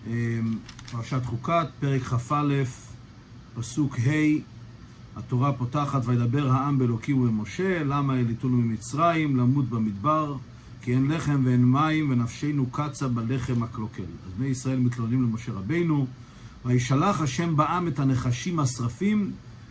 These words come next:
וינשכו את העם, וימות עם רב מישראל." אם כן, זה עונש של הקדוש ברוך הוא על התלונות של בני ישראל, הוא שלח בהם את הנחשים השרפים.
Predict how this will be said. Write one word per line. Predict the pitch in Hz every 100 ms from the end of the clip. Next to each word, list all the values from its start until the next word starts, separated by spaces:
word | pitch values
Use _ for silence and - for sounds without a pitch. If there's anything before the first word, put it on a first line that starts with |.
| -
וינשכו | 123 123 120 120 - 208 190
את | 127
העם, | 139 147 202 208 202 -
וימות | 123 127 123 131 185 190 180 170 120 151
עם | 160 147
רב | 147 139
מישראל." | 127 120 - 101 95 87 - - - - - - - - - - - - - - - - - - - - - 110
אם | 117 120
כן, | 156 160
זה | 127
עונש | 143 185 190 165 -
של | 139
הקדוש | 135 131 127 170 127
ברוך | 143 143 127
הוא | 151 170 175 -
על | 135 127
התלונות | 127 127 123 123 156
של | 135
בני | 120 127
ישראל, | 127 120 135 175
הוא | 160
שלח | 127 135 160
בהם | 131 156 143
את |
הנחשים | 135 123 120 120 151
השרפים. | 135 123 120 -